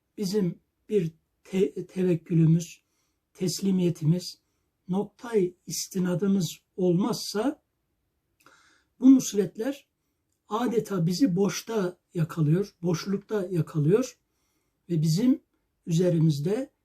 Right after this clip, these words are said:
ciddi manada menfi bir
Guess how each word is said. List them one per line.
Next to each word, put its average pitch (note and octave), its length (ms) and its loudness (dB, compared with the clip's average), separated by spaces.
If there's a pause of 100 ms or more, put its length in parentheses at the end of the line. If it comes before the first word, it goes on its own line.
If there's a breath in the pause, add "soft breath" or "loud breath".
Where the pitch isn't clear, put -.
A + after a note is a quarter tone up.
(220)
ciddi G3+ 560 -2
manada D#3+ 800 2 (680)
menfi F#3 720 -2
bir B3 320 -4